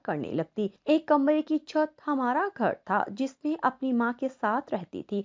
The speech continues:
माँ क्या काम करती थी, कहाँ जाती थी, मुझे कुछ पता नहीं था। बस वो जाने से पहले इतना कहकर जाती, "मेरे आने से पहले घर से बाहर नहीं निकलना।" जब माँ घर आती तो मैं माँ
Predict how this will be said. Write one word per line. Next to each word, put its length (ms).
माँ 400
क्या 120
काम 260
करती 400
थी, 260
कहाँ 360
जाती 440
थी, 260
मुझे 320
कुछ 300
पता 280
नहीं 220
था। 100
बस 300
वो 120
जाने 380
से 160
पहले 380
इतना 300
कहकर 340
जाती, 540
"मेरे 240
आने 340
से 180
पहले 440
घर 240
से 180
बाहर 400
नहीं 240
निकलना।" 480
जब 260
माँ 220
घर 160
आती 540
तो 160
मैं 160
माँ 200